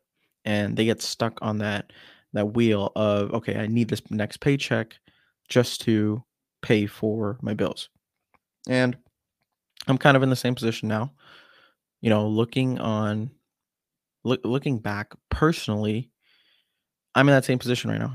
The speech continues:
in the accumulation phase. So, you know, I, I want to work. I like my nine-to-five job, and that job, you know, takes care of my bills, does what it needs to do. I, I'm able to save a ton, invest. It helps living with mom and dad. <laughs> Um,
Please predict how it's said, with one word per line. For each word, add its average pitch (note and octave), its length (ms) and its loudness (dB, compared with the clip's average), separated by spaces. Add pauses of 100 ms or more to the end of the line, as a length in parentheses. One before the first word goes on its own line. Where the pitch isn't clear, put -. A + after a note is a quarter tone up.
in A2+ 100 -4
the G#2 80 -2
accumulation A2 640 -2
phase. G#2 320 -8
So, G#2+ 400 0 (320)
you A2 80 -4
know, G#2+ 180 -2
I, G#2+ 320 -2
I G#2+ 140 -4
want A2 380 -4
to A#2 100 0
work. A2 340 -2
I G#2+ 80 0
like G#2+ 260 -4
my G#2+ 120 -4
nine-to-five G#2+ 520 -6
job, G#2+ 360 -6 (500)
and G#2 380 0 (380)
that G#2+ 120 2
job, C3 380 0 (160)
you A#2 80 0
know, A#2 100 0
takes A#2+ 260 -4
care A#2+ 60 -2
of A2+ 80 0
my A#2+ 60 2
bills, A#2 420 2 (480)
does G#2+ 160 2
what A2+ 80 4
it A2+ 80 4
needs A#2 160 0
to A2+ 80 -4
do. A2 240 0 (100)
I, - 200 -8
I'm G2+ 320 -4
able G#2+ 160 0
to G#2 80 -8
save G#2+ 360 -4
a A#2+ 60 2
ton, B2 380 -2 (560)
invest. G#2 560 -4 (160)
It B2+ 80 -10
helps - 340 -6
living G#2+ 220 4
with G#2+ 100 2
mom C#3 200 0
and G#2+ 80 2
dad. A#2+ 280 2 (240)
<laughs> - 640 2
Um, A#2 420 6